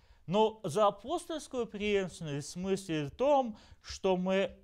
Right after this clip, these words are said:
придерживаемся того же самого учения, которое было у апостолов, которое мы читаем в апостольских писаниях. Так что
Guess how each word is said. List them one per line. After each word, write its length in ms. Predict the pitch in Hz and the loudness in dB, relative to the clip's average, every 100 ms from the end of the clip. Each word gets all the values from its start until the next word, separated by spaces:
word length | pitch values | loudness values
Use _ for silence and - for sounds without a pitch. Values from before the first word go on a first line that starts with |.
| _ | _
придерживаемся 1160 | - 175 196 147 139 269 285 254 226 214 196 180 | -2 0 0 -2 -4 -2 -2 -2 -4 -4 -6 -8
того 380 | 143 135 143 294 | -4 -2 -2 -6
же 140 | 311 | -8
самого 440 | 302 285 247 214 202 | -6 -4 -2 -2 -4
учения, 680 | 202 - 175 147 135 131 127 - - | -6 -6 -4 -4 -4 -4 -6 -14 -4
которое 480 | - - 147 127 123 | -4 -2 0 2 2
было 320 | 120 262 262 | 0 -4 -2
у 140 | 240 | 0
апостолов, 720 | 220 - 135 127 - - 110 107 - - | -2 -2 -4 -4 -6 -8 -6 -6 -12 -8
которое 420 | - 156 151 143 127 | -2 -2 0 -2 -2
мы 140 | 131 | -4
читаем 540 | - 110 165 214 196 | -8 -4 -2 -2 -4
в 80 | 123 | -8
апостольских 600 | 98 123 123 113 - 90 | -8 -8 -10 -14 -16 -20
писаниях. 640 | - - - 85 82 - _ _ - - - - - _ _ - - - | -20 -14 -10 -10 -12 -20 _ _ -20 -20 -20 -20 -20 _ _ -20 -14 -6
Так 200 | 254 - | -6 -6
что 400 | - 226 226 | -2 2 2